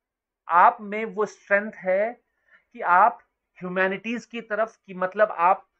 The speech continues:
थोड़ा सा आंसर राइटिंग, थोड़ा सा थ्योरेटिकल पार्ट की तरफ, या आपका जो, जो, जो आपका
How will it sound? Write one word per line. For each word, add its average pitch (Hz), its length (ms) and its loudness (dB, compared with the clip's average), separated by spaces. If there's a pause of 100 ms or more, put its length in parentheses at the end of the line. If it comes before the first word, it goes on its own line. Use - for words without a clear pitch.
(380)
थोड़ा 208 340 2
सा 220 180 0
आंसर 190 680 -2
राइटिंग, 196 420 -2
थोड़ा 202 380 -2
सा 202 160 -8
थ्योरेटिकल 190 840 -6
पार्ट 196 360 -4
की 220 100 -18
तरफ, 226 360 -8 (360)
या 185 480 2 (480)
आपका 185 400 2
जो, 240 320 -6 (100)
जो, 170 760 -4
जो 170 160 -6
आपका 190 360 2